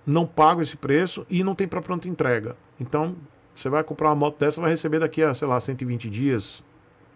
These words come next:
mais cento e vinte dias. É, e o preço absurdo,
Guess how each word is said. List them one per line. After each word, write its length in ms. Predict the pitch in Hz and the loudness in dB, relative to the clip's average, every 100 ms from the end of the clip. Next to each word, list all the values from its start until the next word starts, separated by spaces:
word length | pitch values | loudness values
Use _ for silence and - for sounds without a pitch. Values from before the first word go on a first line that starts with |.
| - - - - - | -20 -20 -20 -20 -4
mais 260 | 110 147 - | 2 2 2
cento 180 | 123 | -2
e 40 | 123 | -2
vinte 240 | 113 104 | -4 -6
dias. 440 | 101 143 120 - - - - - - - - | -2 0 0 -2 -14 -20 -20 -20 -20 -20 -4
É, 300 | 123 120 117 | 0 2 2
e 100 | 180 | 2
o 40 | 214 | 2
preço 280 | 196 185 202 | 0 0 -2
absurdo, 500 | - - 160 131 | -2 0 0 0